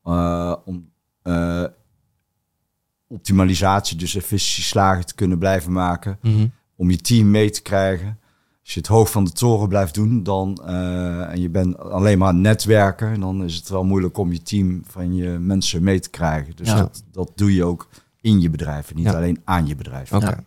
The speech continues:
Speaker 2: Ja,
Speaker 3: heb wel
Speaker 1: dat
Speaker 3: inf-,
Speaker 1: is mijn wat
Speaker 3: wat,
Speaker 1: idee.
Speaker 3: eh, wat informanten gesproken die, eh, ook in jouw bedrijf werken. En die,
Speaker 1: Ja?
Speaker 3: eh, die, eh, zeggen ook
Speaker 1: Ah.
Speaker 3: dat ze dat waarderen aan, eh, aan jou, dat je daar ook, eh, op de werkvloer, eh,
Speaker 1: Ja,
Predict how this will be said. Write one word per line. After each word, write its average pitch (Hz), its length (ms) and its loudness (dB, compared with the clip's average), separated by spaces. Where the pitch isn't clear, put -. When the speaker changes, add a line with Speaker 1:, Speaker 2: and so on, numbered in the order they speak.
Speaker 2:
Ja, - 360 -6
Speaker 3:
heb 110 80 4
wel 107 100 4
Speaker 1:
dat 107 100 4
Speaker 3:
inf-, 113 200 2
Speaker 1:
is 95 140 -2
mijn 90 220 2
wat 87 140 2
Speaker 3:
wat, 73 100 -4
Speaker 1:
idee. 110 140 0
Speaker 3:
eh, 107 120 -2
wat 107 160 -6
informanten 107 720 -2
gesproken 107 480 -2
die, 104 260 -6
eh, 101 180 -2
ook 110 120 -2
in 110 140 -2
jouw 107 200 -4
bedrijf 107 400 -6
werken. 110 340 -4
En 107 60 -2
die, 107 180 -4
Speaker 1:
Ja? 165 240 4
Speaker 3:
eh, 107 60 -2
die, 110 360 -2
eh, 110 80 -4
zeggen 110 300 -4
ook 113 60 2
Speaker 1:
Ah. 123 120 8
Speaker 3:
dat 104 120 4
ze - 80 -2
dat 110 180 0
waarderen 113 480 -2
aan, 104 340 -6
eh, 101 120 -6
aan 110 200 -4
jou, 101 200 -6
dat 101 180 -6
je - 80 -8
daar 98 200 -6
ook, 104 220 -10
eh, - 140 -8
op - 100 -12
de 110 80 -6
werkvloer, 104 540 -6
eh, 101 60 -8
Speaker 1:
Ja, 80 220 -6